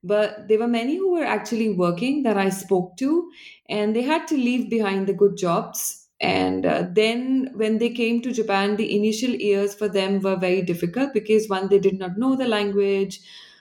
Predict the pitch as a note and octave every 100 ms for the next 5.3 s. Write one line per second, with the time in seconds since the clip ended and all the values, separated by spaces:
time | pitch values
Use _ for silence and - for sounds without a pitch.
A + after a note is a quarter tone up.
0 | _ G3 G#3 G#3 G#3 G#3 G3+ G3+ G#3 G#3
1 | G#3+ G#3 G#3 G#3 G3 G3+ G3+ G3+ F#3+ G3+
2 | F#3 F#3 F#3 F3+ - _ _ G3 G3+ G3+
3 | G3 A3 A3 F3 F#3+ F#3+ F3+ F#3+ F#3 F#3
4 | F#3+ F#3+ F#3+ F#3 G3 F#3 F#3 F3+ F3+ F3+
5 | F3 F3 E3+